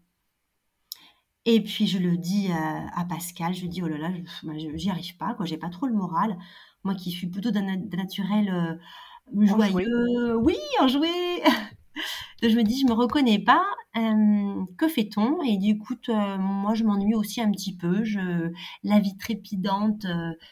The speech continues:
Speaker 1: de Hong Kong me, me manque. Eh ben, allez, on y retourne. Il a été repris au même travail, dans le même travail, le, le même poste. Et j'ai été reprise au lycée français, au même poste. Pas dans la même classe, mais au même poste.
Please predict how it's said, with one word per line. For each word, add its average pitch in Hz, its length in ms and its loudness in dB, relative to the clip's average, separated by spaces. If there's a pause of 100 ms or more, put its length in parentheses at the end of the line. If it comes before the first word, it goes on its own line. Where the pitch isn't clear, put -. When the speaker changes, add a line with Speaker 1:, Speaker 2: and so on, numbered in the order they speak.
(140)
Speaker 1:
de 180 120 -2
Hong 208 200 4
Kong 214 340 2
me, 180 340 0
me 175 160 4
manque. 175 380 0 (1300)
Eh 220 80 10
ben, 180 100 4
allez, 156 240 2
on 196 80 2
y 180 80 2
retourne. 151 460 -8 (1600)
Il 240 100 6
a 226 60 8
été 214 180 4
repris 180 380 0
au 160 40 -2
même 156 180 -4
travail, 139 480 -14
dans 208 200 -10
le 139 80 -8
même 240 180 0
travail, 165 440 -6
le, 156 240 -4
le 151 80 -2
même 240 240 4
poste. 196 460 -4 (200)
Et 196 60 -2
j'ai 185 140 0
été 180 200 -2
reprise 175 360 -4
au 170 40 -4
lycée 180 280 -4
français, 170 520 -10 (420)
au 190 80 -2
même 165 220 -2
poste. 175 360 -8 (300)
Pas 208 80 0
dans 208 100 4
la 202 80 2
même 202 180 2
classe, 180 380 -2
mais 185 60 -2
au 165 60 0
même 156 220 -2
poste. 170 320 -8